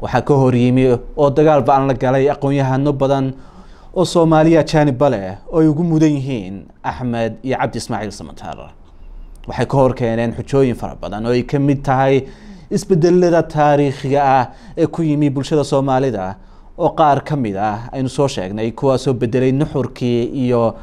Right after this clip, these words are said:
macnihii qabiilka siduu u jiri jiray. Balse aynu dul istaagno dooda odhanaysa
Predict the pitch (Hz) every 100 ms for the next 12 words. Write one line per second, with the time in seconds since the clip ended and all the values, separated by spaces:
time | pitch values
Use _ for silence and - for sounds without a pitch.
0 | - - 127 135 131 127 143 131 110 104
1 | 98 101 - - - - - 135 123 123
2 | - 90 - 87 71 62 - - - -
3 | - - - - - 135 196 185 160 185
4 | 165 160 147 147 147 117 107 107 131 143
5 | 139 139 147 139 131 139 135 131